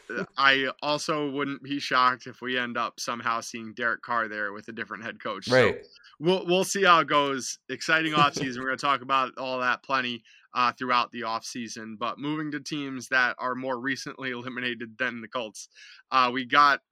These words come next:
Speaker 1: quite a bit of forty-niners airwaves getting out there, uh, over the past week. Uh, we got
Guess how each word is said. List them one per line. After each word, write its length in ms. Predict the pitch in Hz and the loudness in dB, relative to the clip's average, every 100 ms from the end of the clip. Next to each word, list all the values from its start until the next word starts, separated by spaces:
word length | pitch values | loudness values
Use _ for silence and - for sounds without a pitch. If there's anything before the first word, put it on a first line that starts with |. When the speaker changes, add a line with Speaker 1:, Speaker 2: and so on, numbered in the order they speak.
| _ | _
Speaker 1:
quite 420 | - 151 147 165 - | -10 -2 -2 -2 -4
a 100 | 143 117 | -8 -6
bit 260 | 151 147 135 | -2 -2 -2
of 240 | 131 127 120 | -6 -8 -12
forty-niners 960 | - 143 143 135 127 127 131 123 117 113 | -16 -8 -4 -4 -2 0 0 -2 -6 -8
airwaves 680 | 127 123 120 117 117 110 - - 120 | -6 -6 -6 -8 -8 -10 -14 -14 -14
getting 260 | 117 123 110 | -8 -8 -4
out 160 | 120 - | -4 -4
there, 300 | 120 117 107 _ - _ - | -6 -4 -6 _ -20 _ -4
uh, 100 | 123 | -4
over 140 | 117 | -4
the 80 | 113 | -4
past 380 | 110 117 113 - | 2 4 2 -4
week. 400 | 113 107 104 _ - | -10 -10 -12 _ -4
Uh, 280 | 117 113 110 | 0 0 -2
we 180 | 120 120 - | -6 -6 0
got 260 | 127 123 | 2 2